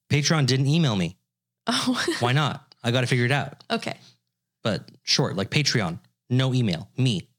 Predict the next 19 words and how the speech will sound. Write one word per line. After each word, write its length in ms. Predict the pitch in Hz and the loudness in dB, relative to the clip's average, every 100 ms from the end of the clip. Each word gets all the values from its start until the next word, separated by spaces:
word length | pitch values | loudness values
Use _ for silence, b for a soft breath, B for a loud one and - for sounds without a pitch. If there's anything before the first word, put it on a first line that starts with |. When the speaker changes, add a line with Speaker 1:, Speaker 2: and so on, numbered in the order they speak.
| - | -4
Speaker 2:
why? 220 | 101 80 _ _ _ - | -4 -4 _ _ _ -6
You 60 | 135 | 0
see? 240 | 202 - _ _ _ _ | 0 0 _ _ _ _
It 60 | 151 | -2
all 80 | 147 | 0
makes 160 | 113 | 0
sense. 180 | 101 90 - B B B | -2 -6 -10 B B B
Join 160 | - 180 | 0 2
us 100 | 180 | 4
next 260 | 170 175 - | 2 2 2
week 280 | 143 135 - _ _ _ _ _ | 2 0 -8 _ _ _ _ _
where 160 | 127 127 | 0 2
we 180 | 123 156 | 4 4
will 120 | 165 | 4
be 120 | 135 | 2
talking 520 | 127 143 139 135 156 156 | 2 0 2 2 0 0
all 320 | 131 143 160 | 0 2 2
about 540 | 123 113 113 113 208 208 | 2 0 0 -2 -4 0
Speaker 1:
Winner. 520 | 285 254 214 170 | 0 2 0 -2